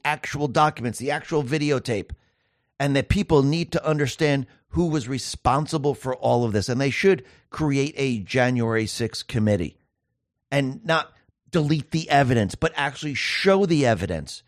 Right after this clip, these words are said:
to we the people so the people could see it all. And we should see their emails, their text messages. Let's see what they've been talking about and how they created all this. And they should bring in, just like she said, the F B I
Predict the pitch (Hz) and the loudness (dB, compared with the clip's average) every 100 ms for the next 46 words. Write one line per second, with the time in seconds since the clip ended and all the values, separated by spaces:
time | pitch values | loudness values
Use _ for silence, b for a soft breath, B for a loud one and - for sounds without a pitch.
0 | _ _ _ - 165 131 - 101 131 139 | _ _ _ -2 0 0 -2 0 2 4
1 | 127 113 b b _ 107 123 117 120 101 | 2 0 b b _ -2 0 2 2 2
2 | 92 113 110 135 131 110 - 117 110 - | 0 -2 -2 -4 -6 -10 -8 -6 -6 -2
3 | 101 90 73 - _ _ _ _ 131 131 | 2 2 0 -6 _ _ _ _ -2 -2
4 | - 147 - 147 - 208 156 - b 151 | -2 -4 -2 -6 -6 -6 -6 -10 b -4
5 | 147 147 131 113 87 - _ - 156 - | -2 0 2 2 2 -4 _ -4 -4 0
6 | 147 - 120 101 101 90 82 - b b | 0 0 0 -2 -4 -8 -10 -12 b b
7 | 143 226 - - 214 170 170 151 147 123 | -6 -6 -6 -8 -6 -4 -4 -4 -4 -4
8 | 135 113 - 143 - 110 87 76 71 - | -4 -4 -2 -2 0 -2 -2 -4 -6 -12
9 | - b b - 120 98 135 139 123 120 | -20 b b -2 -2 -2 -2 -2 -4 -8
10 | - - 127 117 123 113 104 92 80 80 | -10 -12 -8 -2 0 2 2 2 0 -6
11 | - B B 143 143 175 127 151 175 180 | -10 B B -4 -2 -4 -4 -6 -6 -4
12 | 185 147 - - 127 135 120 117 127 120 | -4 -4 -8 -6 -2 -2 -2 -2 -2 -4
13 | 135 135 - 123 123 104 92 | -2 -2 -2 0 4 4 2